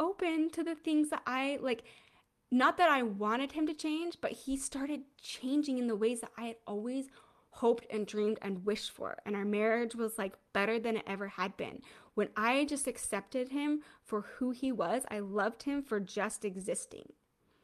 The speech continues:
That was crazy, you guys. Okay, so this might not happen in the same exact way for your kids,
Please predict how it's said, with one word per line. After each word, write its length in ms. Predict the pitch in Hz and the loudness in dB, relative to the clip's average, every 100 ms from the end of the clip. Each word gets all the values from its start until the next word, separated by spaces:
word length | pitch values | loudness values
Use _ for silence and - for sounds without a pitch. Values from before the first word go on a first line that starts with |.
| _ _ _ - | _ _ _ -4
That 180 | 214 | 0
was 280 | 277 285 - _ _ - | 2 2 0 _ _ -20
crazy, 840 | - 190 190 196 202 202 190 - | -10 -6 -2 0 2 0 -4 -12
you 80 | - | -14
guys. 460 | - - - - - - - - | -12 -12 -12 -14 -16 -18 -20 0
Okay, 160 | 208 220 | 4 4
so 160 | 269 | 2
this 300 | 220 254 - 466 | 4 4 4 2
might 200 | 466 415 | 2 2
not 220 | 302 - | 0 0
happen 320 | 220 214 240 | 0 0 -2
in 140 | 226 - | -2 -4
the 60 | |
same 460 | - - 202 202 220 | -4 -2 0 0 -2
exact 360 | 208 180 185 | -2 -6 -6
way 160 | - 190 | -8 -8
for 160 | - 196 | -6 -4
your 200 | 196 196 | -4 -8
kids, 480 | - 175 208 269 | -10 -4 -4 -6